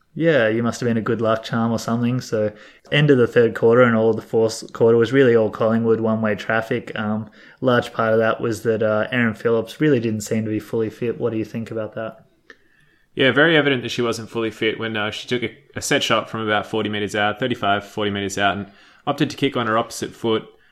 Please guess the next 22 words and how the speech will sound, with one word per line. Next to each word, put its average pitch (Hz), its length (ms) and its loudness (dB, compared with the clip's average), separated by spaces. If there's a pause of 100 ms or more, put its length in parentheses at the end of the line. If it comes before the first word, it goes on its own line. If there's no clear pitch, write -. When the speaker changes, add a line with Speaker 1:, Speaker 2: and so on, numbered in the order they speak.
(320)
Speaker 2:
um, 98 460 -10
and 104 120 -8
then 104 360 -8 (200)
didn't 120 200 -2
really 107 100 -2
make 98 160 -2
the - 60 -20
distance 101 340 -8
with 101 80 -6
that 98 200 -2
kick, 101 180 -4
sprayed 104 360 -2
it 104 40 0
a 95 40 -2
bit. 98 280 -4
Um, 95 240 -8
but - 240 -10
just - 180 -8
the - 80 -12
fact 117 200 0
that - 100 -14
she's 101 320 -6